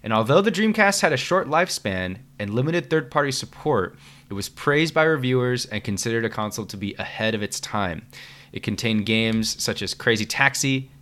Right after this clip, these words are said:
Jet Set Radio, Phantasy Star Online, Shenmue, as well as numerous arcade ports.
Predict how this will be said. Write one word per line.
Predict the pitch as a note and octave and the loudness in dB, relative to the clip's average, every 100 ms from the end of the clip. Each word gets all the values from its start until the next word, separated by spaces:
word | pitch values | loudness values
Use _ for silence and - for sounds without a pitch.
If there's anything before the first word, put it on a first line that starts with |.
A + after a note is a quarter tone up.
| - | -2
Jet | C3 B2+ | 0 2
Set | C3+ - | 2 2
Radio, | A2+ A2+ A2 G#2+ | 0 2 0 0
Phantasy | - B2+ B2+ - A#2+ | 0 0 2 0 -2
Star | - A2+ A2 | 2 2 2
Online, | G#2+ G#2 G2+ G2+ G2+ G2 - - - | 0 0 0 -2 -2 -6 -10 -20 -10
Shenmue, | - - - F3 G3 G3 D3 G#2+ G#2 F3+ - - - | 0 2 6 8 8 6 4 4 4 0 -6 -14 -4
as | G#2 | 0
well | A#2 | 2
as | A2 G#2 | 2 2
numerous | A#2 C3+ C3 B2+ - | 2 4 2 0 -2
arcade | A#2 A#2 - A2 G#2 | 0 0 0 -4 -4
ports. | - G#2+ A2 - - | -6 -4 -2 -4 -6